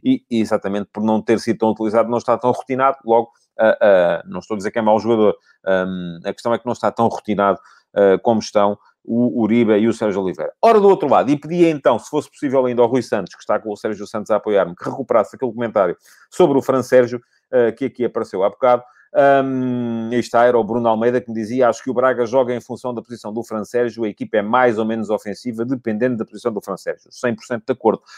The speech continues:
Agora, a posição do Fran Sérgio não muda o sistema. Aquilo que faz o sistema a alterar entre o tal quatro quatro dois e o três quatro três,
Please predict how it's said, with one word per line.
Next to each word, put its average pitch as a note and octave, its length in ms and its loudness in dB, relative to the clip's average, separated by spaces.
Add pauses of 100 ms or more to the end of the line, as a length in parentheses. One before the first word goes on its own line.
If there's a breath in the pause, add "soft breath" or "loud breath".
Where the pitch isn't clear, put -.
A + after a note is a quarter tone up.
(100)
Agora, C3+ 400 6
a E3 80 8
posição C#3+ 300 -6
do C#3+ 80 -2
Fran C3+ 180 -2
Sérgio D3 300 0
não D3+ 180 4
muda D3+ 560 6
o D3 140 2
sistema. A2 580 -6 (400 soft breath)
Aquilo D3+ 300 4
que - 80 -14
faz G#2+ 400 4
o B2+ 60 -6
sistema A2 500 -2 (500)
a D3 160 0 (100)
alterar D3+ 760 4 (180)
entre C#3 260 -4
o C3 60 -10
tal C3 500 4
quatro C#3 320 2
quatro C3 300 0
dois B2+ 380 0
e D#3+ 100 -6
o C#3 80 -6
três A#2 240 -6
quatro B2+ 300 -2
três, - 320 -2